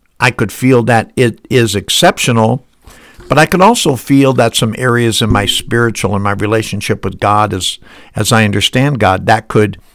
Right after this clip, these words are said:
become even more exceptional. So just remember that moving forward. It's not all or nothing.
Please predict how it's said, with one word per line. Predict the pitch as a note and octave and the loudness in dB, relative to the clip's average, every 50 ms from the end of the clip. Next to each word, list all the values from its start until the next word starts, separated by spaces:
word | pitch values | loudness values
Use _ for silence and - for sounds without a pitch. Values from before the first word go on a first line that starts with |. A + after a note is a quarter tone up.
| _ _ - - | _ _ -10 -2
become | - B2 - - C#3+ C#3 C#3 | -2 -2 0 2 0 2 4
even | C#3+ C#3 B2+ C3 B2+ | 2 2 2 2 0
more | C3 C#3 D3 D#3 | 2 2 2 2
exceptional. | D3 C3 - - - E2 - - - G2+ F#2+ E2+ E2+ - _ _ _ _ _ _ _ _ _ - - _ _ - | 2 2 2 2 2 2 -2 -4 -6 -6 -6 -6 -8 -12 _ _ _ _ _ _ _ _ _ -20 -20 _ _ -10
So | - - C#3 C3+ | -2 0 0 2
just | B2 D#3 E3 - - | 2 2 -2 0 0
remember | C#3+ C3+ B2+ B2 C3+ D#3 E3 D3+ C3+ | 0 0 2 2 2 0 2 0 2
that | A#2+ A#2+ G#2+ - | 2 0 0 0
moving | A#2+ A2+ A2 G#2+ A2 G2+ F#2+ | 0 -2 0 0 -2 -4 -4
forward. | - - G#2+ G#2+ G2+ F#2 F#2 F2+ D#2 - _ _ _ _ - _ - | -2 0 0 0 0 0 -4 -6 -8 -16 _ _ _ _ -20 _ -4
It's | A#2 A2+ - - | -4 -2 -2 2
not | C3 C#3 D3+ D#3+ - - | 2 4 2 2 0 0
all | - A#2+ B2 B2 B2 | 2 2 4 4 4
or | A2+ | 2
nothing. | G#2+ G#2 G#2 G#2 - F#2 F#2 F2+ F2+ | 0 0 -4 -4 -4 -6 -6 -6 -10